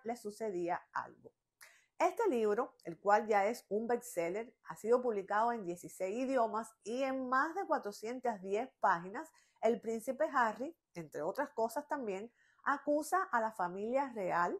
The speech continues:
de no recibir bien a Meghan porque ella era actriz, porque era estadounidense, porque era divorciada y porque era mestiza.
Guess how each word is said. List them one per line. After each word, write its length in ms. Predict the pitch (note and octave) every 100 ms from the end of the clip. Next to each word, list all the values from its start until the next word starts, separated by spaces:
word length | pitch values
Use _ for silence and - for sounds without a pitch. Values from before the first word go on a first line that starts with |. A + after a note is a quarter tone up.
| -
de 120 | E3+
no 180 | D#3+ E3
recibir 420 | A3+ A#3+ A3+ A3+
bien 340 | G3+ A3+ A#3+ -
a 140 | F#3
Meghan 440 | G#3+ G3+ G3 A3 B3 _ _ -
porque 460 | D4 D#4 E4 D#4
ella 240 | D#4+ D4+ C#4
era 220 | D#4 -
actriz, 640 | F#3 F3 - C#4 D#4 D4+ -
porque 320 | G3+ E3+ F3
era 140 | F#3+ A3
estadounidense, 960 | A3 G#3+ A3+ A#3+ B3+ C4+ B3 B3 A3+ A3+
porque 320 | D#3+ - G3+
era 180 | B3+ G#3+
divorciada 800 | A#3+ C#4+ D#4 - D4 C#4+ D4 -
y 100 | D#4
porque 360 | D#4+ - A#3+
era 240 | G#3+ A3+ -
mestiza. 680 | D#3 E3 G3 - C4 C#4